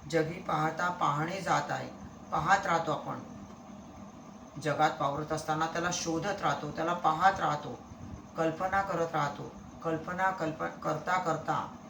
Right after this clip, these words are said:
त्या कल्पना जेव्हा आपण निराकार मनाने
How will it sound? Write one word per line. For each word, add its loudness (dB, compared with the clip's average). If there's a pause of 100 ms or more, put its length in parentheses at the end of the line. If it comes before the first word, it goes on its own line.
(840)
त्या 8
कल्पना 2 (960)
जेव्हा 4
आपण 2 (580)
निराकार 6 (380)
मनाने 2